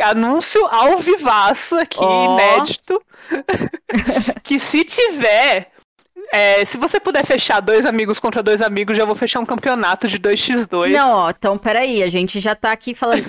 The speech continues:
Speaker 2: eu, eu já fiz vários torneios de laboratório, tá? Então, pra deixar claro. Aí junta eu, você, o Dan também quer fazer, o Rafa também
Speaker 1: Nossa,
Speaker 2: quer fazer.
Speaker 1: fechou!
Speaker 2: A gente faz
Speaker 1: Fecha
Speaker 2: um
Speaker 1: a
Speaker 2: quarteto
Speaker 1: galera!
Speaker 2: aí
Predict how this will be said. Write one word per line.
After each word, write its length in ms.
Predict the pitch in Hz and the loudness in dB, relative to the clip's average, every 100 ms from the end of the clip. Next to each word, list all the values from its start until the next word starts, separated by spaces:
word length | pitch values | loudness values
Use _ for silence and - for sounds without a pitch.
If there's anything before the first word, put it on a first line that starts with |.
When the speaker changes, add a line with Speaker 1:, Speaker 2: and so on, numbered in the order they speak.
| - | -4
Speaker 2:
eu, 300 | 208 - 214 | -2 0 0
eu 260 | 202 - | -2 -8
já 160 | 196 208 | -6 -6
fiz 260 | - 226 202 | -6 -10 -4
vários 380 | 185 214 247 | -2 -2 -4
torneios 460 | - 220 202 190 190 | -4 -2 0 0 -2
de 80 | 185 | -2
laboratório, 720 | 180 175 170 - 156 156 190 | -4 -2 -2 -4 -6 -6 -6
tá? 260 | 254 - 160 | -6 -6 -6
Então, 360 | 175 165 160 | -8 -14 -14
pra 160 | 165 170 | -10 -8
deixar 280 | 160 - 147 | -8 -8 -8
claro. 520 | - 160 156 175 247 - - | -4 -2 0 -2 -4 -8 -10
Aí 180 | - 196 | -2 0
junta 340 | 202 233 247 220 | 0 0 0 2
eu, 260 | 220 269 | 2 2
você, 400 | 277 254 - 240 | 0 -4 -2 -2
o 160 | 247 233 | -2 -4
Dan 420 | 202 226 247 339 | -2 0 2 0
também 320 | 339 247 220 | -2 -2 -2
quer 140 | 214 202 | -2 -4
fazer, 500 | - 190 180 180 240 _ _ _ | -2 -2 0 -2 -2 _ _ _
o 140 | 220 | -2
Rafa 440 | 202 208 233 - 277 | 0 2 2 0 -2
também 260 | 262 226 311 | 0 0 0
Speaker 1:
Nossa, 160 | 226 | 0
Speaker 2:
quer 40 | - | 0
fazer. 380 | 208 196 190 196 | 0 2 2 4
Speaker 1:
fechou! 280 | - 554 - _ 247 | 4 2 -10 _ -18
Speaker 2:
A 180 | - 185 | -6 -4
gente 260 | 180 226 - | -2 -4 -4
faz 180 | 269 302 | 0 2
Speaker 1:
Fecha 240 | 311 320 | 2 0
Speaker 2:
um 40 | 302 | 2
Speaker 1:
a 80 | 269 | 2
Speaker 2:
quarteto 300 | 277 320 381 | 4 4 4
Speaker 1:
galera! 580 | - - 285 233 220 | 4 4 4 4 2
Speaker 2:
aí 220 | 196 277 | 0 -4